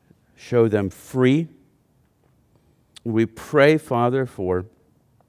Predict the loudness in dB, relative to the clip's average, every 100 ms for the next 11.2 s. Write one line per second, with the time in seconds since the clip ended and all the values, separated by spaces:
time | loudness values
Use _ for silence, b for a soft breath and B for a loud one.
0 | _ _ -18 -8 -8 -6 -8 -6 -6 -8
1 | -10 -14 -16 -8 -8 -8 -10 b b _
2 | -10 -4 -4 -4 -8 _ _ b b b
3 | -18 -12 -6 -6 -6 -8 -6 -6 -6 -6
4 | -12 -12 -12 -12 -10 -8 -10 _ b b
5 | b b -10 -10 -12 -14 -6 -4 -4 -4
6 | -8 -8 -10 -10 -16 -14 -8 -4 -4 -8
7 | b b _ -4 -2 -2 -6 -8 b b
8 | b -10 -6 -6 -10 _ -12 -8 -8 -4
9 | 0 2 2 -2 B B -12 -4 0 2
10 | 2 0 -10 _ _ -14 -6 -4 -2 -2
11 | -6